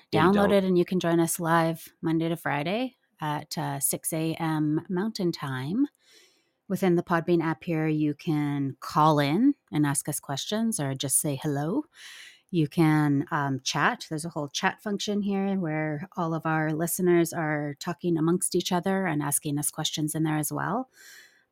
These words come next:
Speaker 2: Um, so yeah, it's a pretty cool app and it's fun being live with you listeners.
Speaker 1: Yeah.
Speaker 2: But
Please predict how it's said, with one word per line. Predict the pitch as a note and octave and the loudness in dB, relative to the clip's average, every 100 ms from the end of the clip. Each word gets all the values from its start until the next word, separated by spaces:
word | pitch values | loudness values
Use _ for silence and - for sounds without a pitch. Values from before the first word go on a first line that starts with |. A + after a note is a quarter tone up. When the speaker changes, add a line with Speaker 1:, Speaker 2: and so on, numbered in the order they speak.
| - | -4
Speaker 2:
Um, | F3 D#3 D3+ D3 D3 | -2 0 2 2 0
so | - E3+ | 0 0
yeah, | D3 G#3 E3+ | 2 2 0
it's | - | -4
a | |
pretty | - D#3 | -4 -4
cool | D3+ D3+ C#3+ | -2 -2 0
app | C#3+ C#3 - | -2 -2 -2
and | D3 C#3 - - | -2 0 -2 -6
it's | F#3 | -8
fun | - D#3 D3+ | -6 -4 0
being | D#3 D3 | 0 0
live | C#3+ C#3+ C#3 | 0 -2 -2
with | D3+ | -6
you | D#3 | -6
listeners. | D3 D3 E3 D#3 A3+ - - - _ _ _ _ | -4 -2 0 0 -2 -4 -6 -10 _ _ _ _
Speaker 1:
Yeah. | E3+ C#3 E2+ | 0 0 6
Speaker 2:
But | A#3 G3 G#3 | 8 8 6